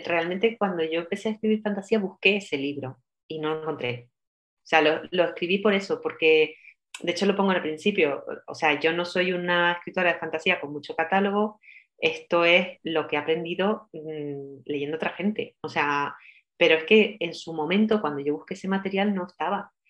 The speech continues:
El único libro de fantasía que había era el de Orson Scott Card,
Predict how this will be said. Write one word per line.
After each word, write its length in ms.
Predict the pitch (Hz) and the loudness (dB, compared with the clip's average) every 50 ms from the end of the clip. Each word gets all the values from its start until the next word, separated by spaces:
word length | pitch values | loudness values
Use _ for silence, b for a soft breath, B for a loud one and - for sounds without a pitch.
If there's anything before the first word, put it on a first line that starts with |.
| b b b b | b b b b
El 140 | - 160 170 | -6 -4 -2
único 240 | 175 180 190 - 190 | -2 -2 0 2 2
libro 200 | 196 196 196 196 | 4 4 4 2
de 120 | 196 196 | 2 0
fantasía 440 | 202 196 190 196 196 - 214 196 196 | 0 -2 -4 -4 -2 -2 -2 -2 0
que 80 | 196 180 | 0 0
había 360 | 175 185 208 208 190 151 - | 0 2 2 2 2 2 0
era 220 | - 151 151 151 | -2 -2 -2 -2
el 100 | 156 160 | -2 2
de 180 | 156 160 160 160 | 4 4 4 4
Orson 320 | 165 160 - - 165 165 - | 2 -2 -6 -8 -12 -12 -14
Scott 300 | _ - 170 170 160 - - | _ -6 -4 -4 -4 -4 0
Card, 300 | - 185 208 220 220 | 2 4 4 4 2